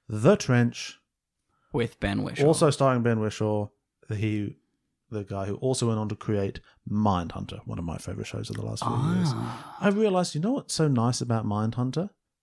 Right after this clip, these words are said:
Speaker 1: Like, what, even though it's about horrible things, it's, it feels comfortable to hang out in.
Speaker 2: Mm.
Speaker 1: There's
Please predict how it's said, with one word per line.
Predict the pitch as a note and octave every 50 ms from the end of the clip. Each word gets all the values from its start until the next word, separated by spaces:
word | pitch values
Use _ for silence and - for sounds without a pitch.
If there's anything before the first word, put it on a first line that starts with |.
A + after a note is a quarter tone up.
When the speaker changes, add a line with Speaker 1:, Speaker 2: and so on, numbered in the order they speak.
| _ _ _ _ -
Speaker 1:
Like, | B2 -
what, | B2+ A#2+ - -
even | C3 B2+ B2+
though | B2+
it's | B2 -
about | B2 A#2 A#2+ A#2 - -
horrible | - - - A#2 A2+ A2+ A#2 G#2+ A2 G#2+ G#2
things, | - - A2 G#2+ G#2 G2+ G2+ G2 -
it's, | B2+ A#2 - - - _ _
it | - C3 -
feels | - - A#2+ A2 A2 -
comfortable | - - A#2 A2+ A2+ - A#2+ A2 A2+ -
to | A#2
hang | - A2+ G#2+ G#2+
out | G#2 G#2 G#2+ - -
in. | C3 D#3 F#3+ G3 - _
Speaker 2:
Mm. | - A#2+ A#2 A2+ A#2 A#2 A#2 B2+ C3 D3 - _ _ _ _ _ _ -
Speaker 1:
There's | B2+ C3+ C#3 C#3+ C#3+ C#3 C3 B2+ -